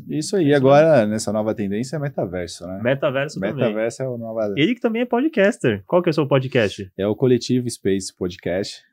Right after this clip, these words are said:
Speaker 1: Tá
Speaker 2: Legal.
Speaker 1: em férias.
Speaker 2: Tá de férias.
Speaker 1: Tá de férias
Speaker 2: Justo.
Speaker 1: e em breve a gente volta.
Speaker 2: Legal. E onde é que a galera te acha nas redes
Speaker 1: A
Speaker 2: sociais?
Speaker 1: galera me acha no Daniel R Galvão, no arroba Daniel R Galvão em qualquer rede sociais, ou na RAI, é, H Y, é, underscore,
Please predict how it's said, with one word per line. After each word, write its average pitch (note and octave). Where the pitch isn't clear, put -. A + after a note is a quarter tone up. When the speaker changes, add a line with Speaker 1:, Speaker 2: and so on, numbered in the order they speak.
Speaker 1:
Tá A2+
Speaker 2:
Legal. A#2
Speaker 1:
em A2+
férias. C3
Speaker 2:
Tá A#2+
de C3
férias. C3+
Speaker 1:
Tá G#2
de G2+
férias G#2+
Speaker 2:
Justo. A#2+
Speaker 1:
e B2+
em C3
breve G#2
a A2
gente A2
volta. E2+
Speaker 2:
Legal. G#2
E A#2+
onde C3
é D3
que D#3
a -
galera C#3
te C#3
acha A#2+
nas A2+
redes A2+
Speaker 1:
A -
Speaker 2:
sociais? A#2
Speaker 1:
galera A#2+
me A#2
acha A2
no G#2
Daniel G#2
R G2+
Galvão, G2+
no A2+
arroba G2
Daniel F#2
R F#2
Galvão F#2+
em G2+
qualquer -
rede F2+
sociais, B2
ou C#3
na A#2
RAI, A#2+
é, G2
H G#2+
Y, C#3+
é, D#2+
underscore, F2